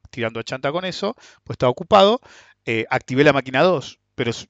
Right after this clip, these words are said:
una vez que termine lo del backup, qué sé yo, la máquina dos, si no la necesito para operar, no, no la voy a usar. En, en un momento usaba tantas plataformas,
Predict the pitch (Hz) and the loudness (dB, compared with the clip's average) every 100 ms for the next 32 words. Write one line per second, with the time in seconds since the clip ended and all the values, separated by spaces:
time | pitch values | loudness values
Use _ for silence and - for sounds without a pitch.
0 | - 127 127 - 127 113 135 139 120 120 | -10 -2 -2 -2 -4 -6 -4 0 2 2
1 | 117 117 135 123 120 139 247 339 202 120 | 0 -4 -2 -4 -6 -4 0 0 0 -4
2 | 123 127 123 180 269 - 120 127 120 117 | -4 -4 -2 0 -2 -8 -6 -4 -4 -6
3 | 120 120 120 220 240 - _ 120 113 107 | -10 -8 -4 -2 -4 -12 _ -12 -10 -10
4 | 104 _ _ _ _ _ _ _ _ _ | -12 _ _ _ _ _ _ _ _ _
5 | _ _ - 131 120 143 - 202 120 - | _ _ 2 2 4 2 2 2 0 -10
6 | 135 139 135 165 202 196 208 185 175 147 | -10 -6 -6 -6 -6 -6 -6 -2 2 2
7 | - 262 262 - 143 - 117 120 101 104 | 4 2 2 -2 0 -2 -2 -4 -6 -8
8 | 113 | -18